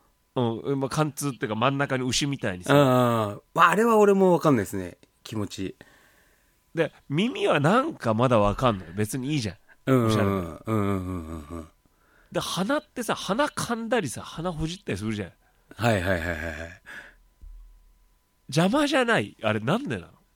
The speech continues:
Speaker 2: あれはね、まあ、暇だったんだろうね。あの、大学生で。マジで。
Speaker 1: <laughs> いや、ほら、今僕もロサンゼルスでね。
Speaker 2: ええ。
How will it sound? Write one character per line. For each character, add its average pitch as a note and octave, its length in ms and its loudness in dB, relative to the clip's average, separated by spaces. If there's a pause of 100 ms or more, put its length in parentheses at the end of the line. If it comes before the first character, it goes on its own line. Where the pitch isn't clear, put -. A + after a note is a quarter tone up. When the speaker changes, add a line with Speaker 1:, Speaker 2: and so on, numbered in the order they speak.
(960)
Speaker 2:
あ - 320 2
れ E3 140 -2
は F2+ 200 -2
ね、 F#2+ 640 0 (720)
ま G2+ 220 -2
あ、 F2 160 -6 (280)
暇 - 440 0
だ D4+ 140 0
っ - 120 -8
た E3 120 8
ん C3+ 40 6
だ G#2+ 100 4
ろ F#2 100 -2
う - 20 -2
ね。 D#3+ 320 4 (220)
あ A2 140 -6
の、 G2 180 0
大 G#2 160 2
学 G2+ 160 -2
生 F2+ 240 0
で。 E2 180 -2 (720)
マ G#2 160 -4
ジ F#2+ 140 -4
で。 E2+ 280 -4
Speaker 1:
<laughs> - 1200 -6
い D3+ 40 0
や、 C#3+ 140 4 (220)
ほ D3 100 -4
ら、 A#2+ 160 2
今 C3 220 0
僕 C3+ 240 -6
も G#2+ 520 -6 (120)
ロ A#2+ 160 -6
サ D#3+ 160 -2
ン D3+ 60 -6
ゼ D#3+ 120 -2
ル B2+ 60 -2
ス - 120 -10
で F2+ 120 -10
ね。 D3+ 260 -8 (160)
Speaker 2:
え G2 680 0
え。 - 40 -20